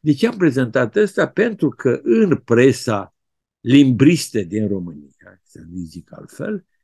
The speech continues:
au început susul dulce. „A,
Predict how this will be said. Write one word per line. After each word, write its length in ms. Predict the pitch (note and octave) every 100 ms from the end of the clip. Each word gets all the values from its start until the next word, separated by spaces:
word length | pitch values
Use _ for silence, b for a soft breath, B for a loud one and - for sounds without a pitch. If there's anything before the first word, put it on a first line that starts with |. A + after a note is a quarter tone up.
| _ _
au 260 | D3 D3+
început 640 | C3+ A2 A#2 G2 - D3 C3+
susul 840 | - - - G2+ - - - D2+ D#2 F#2+
dulce. 460 | F#2 F#2 D#2 - _ _ _ _ _ _ _ _ _ _ _ _
„A, 1000 | B2 C3+ C#3+ D3+ D3+ D3+ C#3 B2+ A2